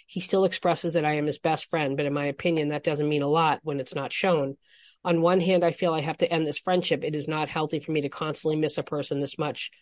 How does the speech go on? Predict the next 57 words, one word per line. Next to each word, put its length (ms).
not 220
knowing 300
why 200
I'm 100
not 160
good 140
enough 260
anymore. 480
On 120
the 140
other 220
hand, 260
I 100
will 100
be 100
crazy 400
lonely 420
and 120
it 80
feels 220
super 260
stupid 500
letting 200
go 140
of 80
a 60
person 320
I 80
platonically 680
love 260
this 200
much. 340
Is 120
it 80
because 300
men 160
and 100
women 220
in 60
reality 400
can't 220
be 100
friends? 500
What 100
is 100
your 120
advice 320
for 160
me? 240
An 120
obvious 360
question 340
to 60
ask 320
is, 140
of 100
course, 360